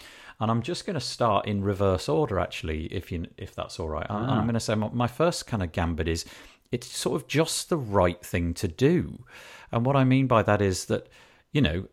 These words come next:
Speaker 1: I need to eat, you need to eat, we all need income. And if we're just paying people and expecting them to give us something for life, then that's, that's not a, a, an equitable relationship which can sustain the person on the other end of that,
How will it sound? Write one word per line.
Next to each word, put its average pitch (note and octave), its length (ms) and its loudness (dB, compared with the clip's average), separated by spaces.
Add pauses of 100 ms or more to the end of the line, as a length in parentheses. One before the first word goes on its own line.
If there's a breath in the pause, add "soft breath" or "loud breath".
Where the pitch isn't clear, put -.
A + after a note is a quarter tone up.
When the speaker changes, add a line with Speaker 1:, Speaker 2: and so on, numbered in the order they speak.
(160)
Speaker 1:
I C3+ 240 6
need F2+ 280 2
to D2+ 180 -2
eat, - 400 -6
you A#2 280 4
need F2+ 260 2
to D#2 180 0
eat, F2+ 360 -4
we A2 200 0
all C3+ 180 4
need G#2 240 4
income. F#2 640 0 (500 loud breath)
And G#2 340 4
if C3+ 260 2
we're C#3 180 6
just B2 280 0
paying G2+ 420 4
people E2+ 520 0
and F#2+ 140 0
expecting - 640 0
them F2 240 2
to - 100 -8
give F2+ 220 4
us - 300 -2
something F2 460 2
for E2+ 220 0
life, F2+ 580 4 (400 loud breath)
then A2+ 600 6 (280 soft breath)
that's, - 440 0
that's - 240 -2
not C#3+ 180 2
a, B2 260 2
a, A#2+ 220 0
an A2 80 6
equitable G#2+ 460 -2
relationship G#2+ 720 0
which - 220 -6
can G#2 120 -2
sustain G#2 1000 2
the F#2 80 -2
person F#2+ 420 0
on F2+ 120 0
the F2+ 100 2
other F2+ 240 4
end E2+ 260 4
of D#2 140 -4
that, E2 240 -4